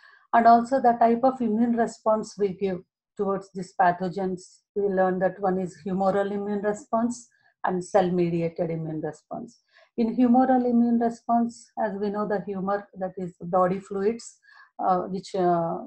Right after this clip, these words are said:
develop, uh, antibodies against these pathogens to fight again, to kill them.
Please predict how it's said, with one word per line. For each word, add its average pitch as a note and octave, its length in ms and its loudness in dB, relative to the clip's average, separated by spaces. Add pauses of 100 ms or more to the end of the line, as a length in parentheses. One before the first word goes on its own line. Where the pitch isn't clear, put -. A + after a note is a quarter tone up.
(160)
develop, F#3 420 0
uh, G3+ 140 -2
antibodies F3 680 -2
against F3 460 -4
these E3+ 260 -8
pathogens F#3+ 680 -4
to G3+ 120 -2
fight E3+ 280 -2
again, E3 320 -4
to F#3+ 160 -8
kill F3 180 0
them. A3 320 -4